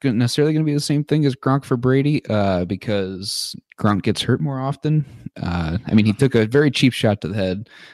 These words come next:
uh, so that one wasn't necessarily his fault, but he's, he's got an injury history, so I'd rather see, be, rather see Shaheen be Shaheen for Trubisky, not anybody else. Uh, any offensive lineman in the twenty eighteen draft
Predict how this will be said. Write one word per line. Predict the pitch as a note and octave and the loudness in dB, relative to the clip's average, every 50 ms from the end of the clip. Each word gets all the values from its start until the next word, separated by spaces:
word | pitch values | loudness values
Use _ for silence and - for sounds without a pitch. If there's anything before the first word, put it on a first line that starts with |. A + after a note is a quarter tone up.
| _ - | _ -8
uh, | E2+ F#2 | -6 -6
so | G2 - A#2+ | -2 0 0
that | A2 G2 - | 0 2 2
one | B2 A#2 A2+ | 2 4 6
wasn't | B2+ D3 C#3 C3 B2 | 6 6 6 6 4
necessarily | B2+ A#2+ A2 - G#2+ G#2+ G#2 G#2+ | 4 2 2 2 0 0 2 0
his | G#2+ G2 | 0 0
fault, | - G2+ G2+ G#2+ | 0 0 0 0
but | B2+ | 0
he's, | E3 E3 D#3 | 0 0 0
he's | - - D#3+ D#3 | -2 -4 -2 0
got | E3 D3+ | 0 2
an | A#2 G#2+ | 2 4
injury | G#2 G#2 G2+ F#2+ G#2 | 2 2 2 0 -2
history, | G#2+ F#2+ - - F#2 | -2 -4 -4 -4 -6
so | - - A#2+ | -2 -2 0
I'd | B2 | 0
rather | C#3+ C#3+ C#3+ B2+ | 2 2 2 0
see, | G#2+ - - - - - _ | -2 -4 -8 -10 -10 -8 _
be, | A#2+ A#2 G#2+ G2+ F#2 D#2+ C#2 - _ _ _ _ | -2 0 0 0 -2 -4 -6 -10 _ _ _ _
rather | A#2 C3 D3 C#3+ B2 | -2 0 0 0 0
see | - - - D3+ C#3+ | -2 -4 -4 -4 -4
Shaheen | C3 - A2+ A#2 A#2+ A#2 A2+ G#2 G2+ | -4 -4 -4 -4 -2 -2 -2 -2 -2
be | G2 A2+ G#2+ G2 G2 F#2+ - - | -4 -4 -6 -6 -8 -12 -14 -14
Shaheen | - F2 G2+ B2 A#2+ A2 G2+ G2 G#2 | -12 -6 0 0 0 2 0 -2 -4
for | - G2+ F#2 | -4 -4 -4
Trubisky, | F#2 - - G2+ G#2+ G2 - - - - - | -4 -6 -2 0 0 0 0 -2 -8 -8 -4
not | F2+ F#2+ F2 - - _ | -2 -2 -2 -4 -6 _
anybody | E2+ A#2 G#2 G2 G2 G2 F2+ F#2 | -2 0 2 2 2 2 2 2
else. | F#2 D#2+ D#2+ F#2 - - - - - - - - - - - - _ _ - | 0 0 -2 -6 -8 -10 -14 -18 -20 -20 -20 -20 -20 -20 -20 -20 _ _ -6
Uh, | - A2 G#2+ G#2+ G2+ G2 D#2 | -2 0 2 2 2 0 2
any | F#2 D3 D3 | 2 2 2
offensive | C3+ B2+ C3+ C#3 - C#3+ B2+ - A#2 G#2+ | 4 2 2 2 2 2 2 2 2 2
lineman | A#2+ A#2+ B2 B2+ B2+ B2 | 4 4 6 6 6 4
in | B2 A2 | 4 2
the | G2+ | 0
twenty | - - - A#2 A2+ A2+ | -2 -2 -2 0 0 0
eighteen | A2+ - - - A2+ A2 G#2 | 0 -2 -4 -4 -2 -2 -2
draft | G2+ G#2+ A2+ G#2+ G#2 G#2 G#2 G#2 G#2 - - | -2 -2 -2 0 0 0 0 -2 -4 -8 -14